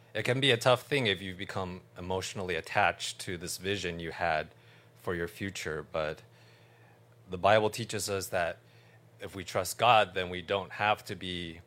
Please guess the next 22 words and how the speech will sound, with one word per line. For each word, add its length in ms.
uh, 200
worried 460
about 240
the 80
future 420
or, 160
or 380
be 240
upset 480
when 160
things 320
change. 600
Uh, 240
because 800
in 180
Romans 1040
chapter 380
eight, 240
verse 200
twenty-eight, 540
it 100
says, 500